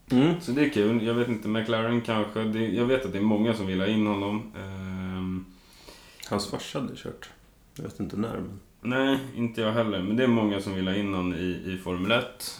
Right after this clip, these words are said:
Speaker 1: Mm.
Speaker 2: Eh, jag har hört snack om, eh, kineser där också, men jag vet inte riktigt. Alltså,
Speaker 1: Kineser som vadå?
Speaker 2: som vill ha in honom.
Speaker 1: Jaha,
Speaker 2: Av någon
Speaker 1: ja,
Speaker 2: anledning.
Speaker 1: ja.
Speaker 2: Eh, men, men det är ju en amerikan,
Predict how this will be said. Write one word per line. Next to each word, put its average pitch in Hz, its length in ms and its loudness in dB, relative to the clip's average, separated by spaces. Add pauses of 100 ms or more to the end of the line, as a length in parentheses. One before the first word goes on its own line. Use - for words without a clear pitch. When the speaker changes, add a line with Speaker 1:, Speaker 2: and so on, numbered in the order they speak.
Speaker 1:
Mm. 98 100 0
Speaker 2:
Eh, 92 240 2
jag 101 180 4
har 117 200 4
hört 113 220 2
snack 107 460 -2
om, 95 260 -2
eh, 80 500 -6
kineser 95 600 -2
där 87 220 -6
också, - 640 -10
men 71 100 -8
jag 65 60 -12
vet 65 320 -10
inte - 280 -14
riktigt. - 480 -14 (1000)
Alltså, - 220 -2
Speaker 1:
Kineser 95 440 -2
som 90 200 -4
vadå? 95 200 -2 (300)
Speaker 2:
som 110 180 0
vill 95 200 0
ha 90 100 0
in 87 160 -2
honom. 78 320 -10 (260)
Speaker 1:
Jaha, 107 300 2
Speaker 2:
Av 85 100 -2
någon 82 160 -2
Speaker 1:
ja, 92 60 2
Speaker 2:
anledning. 85 320 -2
Speaker 1:
ja. 98 240 -2
Speaker 2:
Eh, 73 560 -8 (720)
men, 90 200 -4
men 87 440 -2
det 92 60 -4
är - 20 0
ju 92 80 0
en 90 80 0
amerikan, 87 560 -6